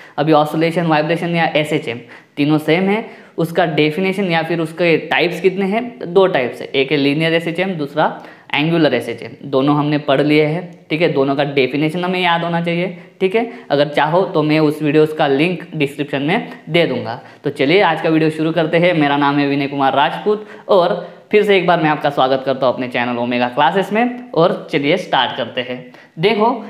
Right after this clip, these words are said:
यहाँ पे जो magnetic field है वो क्या है आपका? Uniform magnetic field। कैसा है? यूनिफॉर्म है। ठीक है, तो चलिए मैं यहाँ पे यूनिफॉर्म मैग्नेटिक फील्ड बना लेता हूँ। यह है हमारा यूनिफॉर्म मैग्नेटिक फील्ड। ठीक है,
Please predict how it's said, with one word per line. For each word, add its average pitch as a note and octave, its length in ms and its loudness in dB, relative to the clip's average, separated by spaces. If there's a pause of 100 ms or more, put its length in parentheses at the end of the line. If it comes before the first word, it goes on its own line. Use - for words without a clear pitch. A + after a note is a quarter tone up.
(160)
यहाँ E3 200 2
पे G#3 80 6
जो A3 100 2
magnetic G3+ 500 2
field A3 360 0
है B3 380 0 (120)
वो E3+ 160 4
क्या F3 140 2
है F3+ 200 0
आपका? F3+ 520 0 (220)
Uniform F3+ 680 2
magnetic C3 540 -2
field। B2+ 260 -8 (400)
कैसा D#3+ 260 2
है? G3+ 360 0
यूनिफॉर्म E3+ 480 2
है। B2+ 120 -12 (380)
ठीक G#3+ 140 0
है, A#3 160 0
तो D3 120 -4
चलिए D3+ 260 2
मैं D#3+ 120 4
यहाँ D3+ 200 2
पे E3+ 60 2
यूनिफॉर्म D#3+ 400 4
मैग्नेटिक D#3 320 2
फील्ड D#3+ 220 2
बना E3 200 2
लेता E3+ 220 0
हूँ। F3+ 320 -4 (680)
यह D#3 120 6
है D#3+ 80 6
हमारा D3 400 2
यूनिफॉर्म C#3 500 0
मैग्नेटिक A#2 460 -2
फील्ड। D#3 300 0 (1800)
ठीक F#3 140 4
है, B3 180 -2